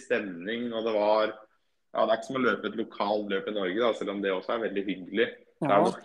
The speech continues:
Speaker 1: helt eget med å dra til utlandet. Du reiser for å løpe, og
Speaker 2: Ja.
Speaker 1: du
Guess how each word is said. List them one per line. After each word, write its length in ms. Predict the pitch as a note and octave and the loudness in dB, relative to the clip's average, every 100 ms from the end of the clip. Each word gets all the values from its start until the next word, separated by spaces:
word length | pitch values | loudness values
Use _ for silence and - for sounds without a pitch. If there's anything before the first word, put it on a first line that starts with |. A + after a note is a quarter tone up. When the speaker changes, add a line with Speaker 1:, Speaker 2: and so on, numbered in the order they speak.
| - | -4
Speaker 1:
helt 460 | A2 G#2+ A2+ B2+ - | 0 4 4 2 -2
eget 520 | A2+ F#2+ E2+ G2 G#2+ - | 0 2 2 0 -2 0
med 140 | G2+ | -2
å 20 | |
dra 140 | F#2+ F2 E2+ | 2 2 0
til 140 | - F#2+ | 0 0
utlandet. 380 | - E2+ F2+ G2+ | 0 -2 -2 0
Du 80 | A2+ | 2
reiser 640 | G#2+ F#2+ E2+ - - F#2+ | 4 2 6 4 4 -8
for 160 | - E2+ | -4 -4
å 200 | G2 G2 | 0 2
løpe, 400 | F#2+ D#2+ - C3+ C#3+ - _ _ - | 2 0 0 0 0 -4 _ _ -2
og 60 | G#2 | 0
Speaker 2:
Ja. 60 | |
Speaker 1:
du 500 | G#2 A2 G#2+ G#2+ G2 | 4 6 8 6 4